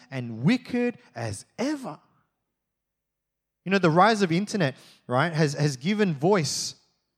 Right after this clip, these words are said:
You know, it's allowed us to be the most connected world ever, a connected society ever. And yet one of the, the side effects is it's actually given voice to people that hate things together. And now you can troll, you can criticize, you can create hate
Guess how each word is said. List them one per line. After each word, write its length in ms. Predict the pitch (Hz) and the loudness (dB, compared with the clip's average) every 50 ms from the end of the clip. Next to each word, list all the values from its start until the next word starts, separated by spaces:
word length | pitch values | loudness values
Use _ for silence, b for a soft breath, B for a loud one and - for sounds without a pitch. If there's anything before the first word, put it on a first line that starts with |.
| _ _ _ _ _ _ | _ _ _ _ _ _
You 60 | 160 | -2
know, 60 | 175 | 0
it's 180 | 180 175 165 - | 0 0 0 2
allowed 300 | 196 180 180 190 214 220 | 2 4 4 4 4 4
us 120 | 202 - | 2 -2
to 120 | - - 175 | -2 -2 -2
be 120 | 151 175 | -2 0
the 100 | 160 156 | 0 0
most 360 | 151 156 165 170 160 - - | 2 2 2 0 0 -2 -4
connected 520 | - - 160 160 180 190 - - 175 147 127 | -6 -6 -4 -4 -4 -4 -2 -2 -4 -4 -2
world 320 | 131 139 147 147 139 135 - | -2 -2 0 0 0 -2 -2
ever, 220 | 135 135 123 120 | -4 -4 -4 -4
a 100 | 104 98 | -6 -8
connected 420 | 123 - 170 170 185 185 - 185 156 | -4 -4 -2 -2 -2 -4 -4 -6 -6
society 540 | - - 156 - - 156 139 135 131 135 127 | -6 -6 -8 -4 -2 0 0 0 -2 -4 -6
ever. 300 | 127 123 113 - 104 101 _ _ _ _ _ _ _ _ _ _ _ _ _ _ _ _ _ _ _ _ _ _ _ _ - | -8 -10 -10 -10 -14 -18 _ _ _ _ _ _ _ _ _ _ _ _ _ _ _ _ _ _ _ _ _ _ _ _ -4
And 140 | 151 170 196 | -2 2 2
yet 160 | 196 185 - | 2 4 4
one 160 | 160 190 202 | 2 2 4
of 60 | 202 | 4
the, 140 | 185 185 165 B B B B B _ | 4 4 4 B B B B B _
the 80 | - 143 | -2 -2
side 480 | - - - - 190 185 208 233 240 | 0 -2 0 2 4 4 6 4 4
effects 380 | 220 - - 175 160 - - - | 2 0 0 0 0 0 -2 -6
is 140 | 147 127 B B B B - | -8 -8 B B B B -8
it's 160 | 160 - - | -8 -6 -2
actually 300 | - 190 185 - 220 170 | -2 -2 0 0 -4 -4
given 360 | 135 143 202 202 190 175 139 | -2 -4 -2 -2 -2 -4 -4
voice 540 | 123 120 139 190 233 247 240 196 - - B B B B | -6 -2 0 2 2 2 2 0 -2 -4 B B B B
to 120 | - - 151 | -6 -6 -4
people 500 | - - - 233 247 - - 214 202 185 B B B B | -4 -4 -4 -2 -4 -4 -4 -6 -6 -6 B B B B
that 160 | - 165 165 | 0 0 0
hate 360 | - - - - 220 254 247 - | 0 -6 -4 -2 -2 -2 -2 -4
things 360 | - 220 196 180 - - - | -6 -6 -6 -6 -6 -6 -6
together. 440 | - 139 123 160 208 247 240 156 101 - _ _ _ _ _ _ _ _ _ _ - | -8 -8 -8 -8 -8 -8 -10 -12 -18 -18 _ _ _ _ _ _ _ _ _ _ -2
And 200 | 156 156 170 185 | 0 0 2 2
now 340 | 208 254 294 233 180 196 B B B B B | 0 2 2 2 2 0 B B B B B
you 120 | 147 135 | -6 -6
can 200 | - - - 143 | -2 -2 -4 -2
troll, 400 | 127 - - - 214 208 220 220 | -2 -4 -4 -2 0 0 0 0
you 140 | 202 196 214 | 0 -2 -4
can 140 | - 180 135 | -6 -8 -8
criticize, 640 | - - 208 220 226 - - - 226 220 220 180 160 | -6 -6 -4 -4 -4 -4 -2 0 0 0 0 0 -2
you 60 | 214 | -2
can 100 | - 233 | -4 -4
create 400 | 170 - - - 190 170 147 113 | -4 -4 -4 -4 -2 -2 -4 -6
hate 720 | - - - - - 226 254 190 185 - - - - - | -10 -14 -14 -8 -4 -2 -2 -2 -2 -4 -6 -8 -10 -10